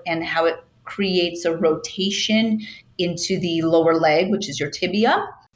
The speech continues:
Going a little bit higher, I see a lot of patients who get groin pain. So groin pain, adductor spasms,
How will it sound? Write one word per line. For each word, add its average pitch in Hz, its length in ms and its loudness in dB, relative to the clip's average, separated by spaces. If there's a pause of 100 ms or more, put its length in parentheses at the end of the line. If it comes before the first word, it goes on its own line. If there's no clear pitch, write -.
(200)
Going 180 280 2
a 185 40 4
little 190 300 4
bit 185 200 2
higher, 190 600 2
I 170 80 -2
see 185 260 -2
a 180 60 4
lot 170 260 2
of 165 100 -4
patients 170 420 -4
who 170 80 -8
get 156 200 -2
groin 165 420 0
pain. 254 480 0 (480)
So 160 240 -2
groin 208 360 4
pain, 202 360 0
adductor 185 440 0
spasms, 175 1080 -2